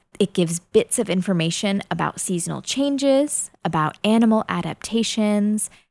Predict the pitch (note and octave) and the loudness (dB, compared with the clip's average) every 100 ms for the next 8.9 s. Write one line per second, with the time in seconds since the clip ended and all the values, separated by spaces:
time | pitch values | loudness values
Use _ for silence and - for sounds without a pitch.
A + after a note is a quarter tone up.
0 | _ - G3 G#3 A#3+ G#3 G#3 G3+ G#3 - | _ -4 0 0 0 -2 0 0 0 -4
1 | - - F3 E3+ E3 D#3+ D3+ - F3+ _ | -8 0 2 2 2 0 -2 -4 -8 _
2 | _ _ _ _ _ _ _ _ G3+ F3 | _ _ _ _ _ _ _ _ -2 0
3 | F3+ E3+ F#3 F#3+ - - F3+ F3+ E3+ E3+ | 0 2 4 2 0 -2 -2 0 -2 -2
4 | E3+ E3+ - _ _ _ G#3 - C4 F4+ | -2 -2 -4 _ _ _ -6 -2 0 0
5 | - C4 G#3+ F#3+ F#3+ - F3+ E3+ - D#3+ | 2 0 4 2 2 2 0 -2 -2 -2
6 | D#3+ - - D#3 D#3+ F#3+ A#3+ C4+ A3+ G3+ | -4 -6 -6 -6 -6 -2 2 2 0 -4
7 | - F#3+ F#3 F3+ F3+ F#3 - F3 F#3 F3+ | -4 -2 0 2 0 -2 -4 -4 -4 -2
8 | F#3 F#3 F3+ - F#3 F#3 F3+ F#3 | -2 0 -2 -4 -4 -2 -2 -2